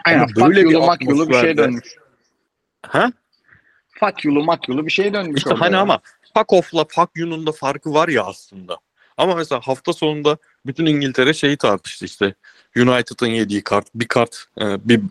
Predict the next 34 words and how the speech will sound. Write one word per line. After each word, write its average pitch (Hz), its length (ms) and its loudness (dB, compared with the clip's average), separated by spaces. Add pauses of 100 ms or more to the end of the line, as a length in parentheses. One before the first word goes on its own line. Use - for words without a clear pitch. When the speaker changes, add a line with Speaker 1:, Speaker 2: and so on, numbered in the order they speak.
(280)
Speaker 2:
bir 113 140 -4
takım 117 300 2
da 110 60 6
öyle 104 160 4
saçma 104 340 0
sapan 101 300 0
itirazdan 101 580 2
kart - 320 -6
gördü 95 320 -2
falan. 123 260 0 (140)
Raul 110 300 4
Jimenez'in 104 500 -10
gördüğü 95 320 -8
kart - 260 -12
sanırım. 98 420 -12 (600)
Yani 90 220 0 (340)
hakemlerde 139 600 -2
genel 139 440 -2
bir 120 120 -2 (240)
böyle 101 300 -2 (300)
tahammülsüzlük 110 840 -6
başladı. 98 600 0 (440)
Şimdi 113 300 0
derbi 160 360 4
de 160 120 4
var 175 180 4
ya, 92 280 -4 (320)
abi 156 180 -2
hakem 165 360 -8
de 165 100 0
bence 160 300 -4
düşünecek 165 640 -4
ya. 87 180 -6
Yani 135 340 -2